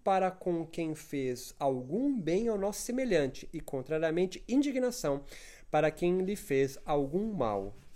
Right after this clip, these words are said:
Esses afetos de ódio e outros similares estão relacionados à inveja,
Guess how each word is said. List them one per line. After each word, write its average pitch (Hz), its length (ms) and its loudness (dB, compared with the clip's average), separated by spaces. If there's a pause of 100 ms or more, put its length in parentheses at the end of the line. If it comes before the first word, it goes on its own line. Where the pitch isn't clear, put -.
(1400)
Esses 233 540 0
afetos 196 560 -2
de 139 180 0
ódio 123 520 4
e 160 120 0
outros 214 340 4
similares 117 840 0
estão 202 260 0
relacionados 175 640 -2
à 175 40 4
inveja, 110 760 0